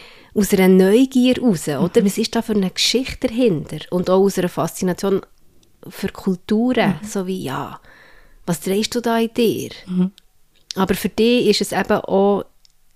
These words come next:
Speaker 1: eben die Frage von, es ist eine, wie eine, eine Lücke, oder? Wo, wo, wo du trägst. Du kannst die Fragen für dich selber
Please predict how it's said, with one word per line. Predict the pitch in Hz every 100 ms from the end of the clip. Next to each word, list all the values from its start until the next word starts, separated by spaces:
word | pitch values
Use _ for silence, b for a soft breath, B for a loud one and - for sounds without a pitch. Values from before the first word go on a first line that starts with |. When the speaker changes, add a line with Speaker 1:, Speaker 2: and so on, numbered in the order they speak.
| _ _ _ -
Speaker 1:
eben | 214 262
die | 220
Frage | - 196 196 208
von, | - 190 - -
es | 175 202
ist | 190
eine, | 185 185
wie | 175 180
eine, | 175 160
eine | 165 170
Lücke, | 190 - - 233 180
oder? | 165 214 - _ _ _ _ 202
Wo, | 202 -
wo, | 196 190
wo | 196
du | 202
trägst. | - 208 180 143 165
Du | 190
kannst | 165 165 190
die |
Fragen | - 170 170 190
für | 190
dich | 185 -
selber | 170 180